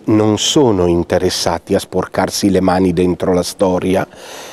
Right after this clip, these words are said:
semplicemente non sono interessati alla storia. La relazione che Dio ci offre e la sua presenza dentro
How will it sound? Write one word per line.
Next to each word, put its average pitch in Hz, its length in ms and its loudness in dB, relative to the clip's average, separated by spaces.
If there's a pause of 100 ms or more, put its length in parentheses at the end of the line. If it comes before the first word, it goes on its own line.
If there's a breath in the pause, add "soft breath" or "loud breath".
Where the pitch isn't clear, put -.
(220 loud breath)
semplicemente 147 880 2
non 104 200 2
sono 113 280 0
interessati 98 760 -2
alla 90 160 0
storia. - 720 -6 (880 loud breath)
La 139 140 4
relazione 147 720 2
che - 180 -2
Dio 120 300 2
ci - 240 -2
offre 95 640 -4 (400 loud breath)
e 120 120 0
la 101 120 0
sua 156 400 0
presenza 82 960 -4 (360 loud breath)
dentro 92 800 2